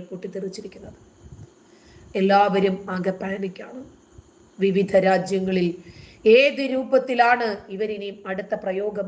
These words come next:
നടത്തുന്നത്? കാരണം അങ്ങനെയാണ് ഇസ്രായേൽ. ഒരു ഓപ്പറേഷൻ നടത്തി ആ ഓപ്പറേഷനിൽ അന്തം വിട്ട് നിൽക്കുമ്പോൾ അടിക്കുന്നിടത്ത് തന്നെ വീണ്ടും അടി കിട്ടും.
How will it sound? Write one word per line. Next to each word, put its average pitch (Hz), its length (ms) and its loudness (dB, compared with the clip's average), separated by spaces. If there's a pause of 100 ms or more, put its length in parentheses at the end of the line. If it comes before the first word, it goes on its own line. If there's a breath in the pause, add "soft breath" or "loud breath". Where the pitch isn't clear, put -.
നടത്തുന്നത്? 180 500 -8
കാരണം 196 260 -8 (140)
അങ്ങനെയാണ് 196 420 -4
ഇസ്രായേൽ. 180 400 -8 (1040 soft breath)
ഒരു 233 240 8
ഓപ്പറേഷൻ 247 500 2
നടത്തി 254 360 2
ആ 262 40 6 (140)
ഓപ്പറേഷനിൽ 262 680 0
അന്തം 262 320 0
വിട്ട് 247 240 -6
നിൽക്കുമ്പോൾ 226 460 0
അടിക്കുന്നിടത്ത് 220 680 -4
തന്നെ 202 160 -6 (100)
വീണ്ടും 202 300 -8 (160)
അടി 185 220 -12
കിട്ടും. 202 240 -16